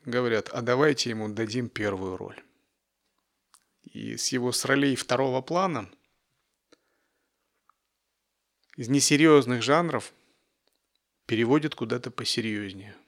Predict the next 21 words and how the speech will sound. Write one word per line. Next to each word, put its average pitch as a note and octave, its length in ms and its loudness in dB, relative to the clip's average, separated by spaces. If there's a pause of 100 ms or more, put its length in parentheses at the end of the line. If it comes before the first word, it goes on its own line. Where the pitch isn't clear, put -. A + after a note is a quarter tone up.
(200)
Если B2+ 280 -4
он B2 100 -2
хорошо C#3+ 440 6
справляется, B2+ 760 0 (1200)
ему A#2+ 160 -8
говорят: A2 280 -6
«А A2 60 -4
давайте B2 480 -2
сделаем A#2 420 -4
его G#2 200 -6
примой, A#2+ 600 0 (300)
главным A#2 680 -2
ведущим A2+ 680 -2
в - 20 -6
этом A2 280 -6
театре». - 460 -10 (3000)
Таким F3 340 2
же F3 120 2
образом, E3+ 580 2
если C3+ 400 0
мы, C#3 360 0